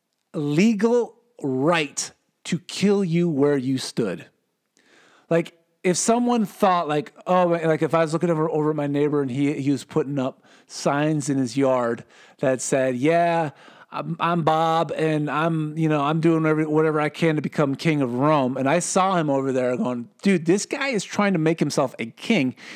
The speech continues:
He's trying to make himself the sole source, the originator of power over Rome. I, by Roman law,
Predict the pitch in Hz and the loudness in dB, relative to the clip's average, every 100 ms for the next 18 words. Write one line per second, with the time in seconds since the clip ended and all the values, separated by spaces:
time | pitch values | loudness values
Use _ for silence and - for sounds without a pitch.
0 | - 240 247 - 247 233 202 202 - 196 | 0 2 2 0 2 4 4 2 0 0
1 | 165 202 165 - 160 - - - - 226 | 0 0 0 0 -4 -4 -8 -6 0 2
2 | 220 226 233 226 - - - 202 156 143 | 4 4 0 -2 -8 -4 2 2 0 -4
3 | - - - - 185 165 208 175 202 190 | -10 -18 -20 -2 2 2 2 2 0 2
4 | 165 135 - 175 165 151 151 165 147 135 | 0 -2 -6 -2 2 2 2 0 0 0
5 | 135 170 151 135 127 _ _ _ _ _ | 2 2 2 -2 -6 _ _ _ _ _
6 | _ _ _ - - _ 170 220 214 196 | _ _ _ -20 -20 _ 0 2 2 2
7 | 170 175 165 _ _ _ _ _ - 143 | 0 -2 -4 _ _ _ _ _ -12 -2
8 | 185 180 180 147 151 151 190 233 240 226 | 0 2 0 -2 -2 2 2 4 2 2
9 | 208 175 147 151 151 202 202 156 147 151 | 0 -2 -2 0 2 4 4 4 2 0
10 | 151 | -4